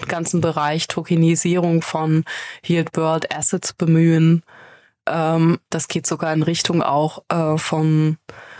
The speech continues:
von Künstlern, die Musik rausgeben, von etablierten Künstlern, die sagen, wir verbriefen unsere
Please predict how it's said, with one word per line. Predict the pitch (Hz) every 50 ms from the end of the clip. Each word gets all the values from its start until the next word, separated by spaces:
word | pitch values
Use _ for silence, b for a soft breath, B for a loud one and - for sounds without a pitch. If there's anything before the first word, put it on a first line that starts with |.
| B B
von | - - 175 165 160
Künstlern, | - - 208 220 208 - - 190 185 180
die | 170 170
Musik | 165 160 170 170 190 202 - - - -
rausgeben, | 175 170 175 175 - - - 185 170 165 160 165 160 160 165 165
von | - - 165 165
etablierten | - - - - 170 160 - - 175 165 - 170 165 160 160 160 - -
Künstlern, | - - 185 180 170 - - - 165 160
die | 160 160 151
sagen, | 160 160 151 156 170 170 170 160 151
wir | 160 156 156 156 156 156 B B B B B B B _
verbriefen | - - 170 - - - 180 170 - - 180
unsere | 160 143 156 160 - - - 160 156 156 156 156 151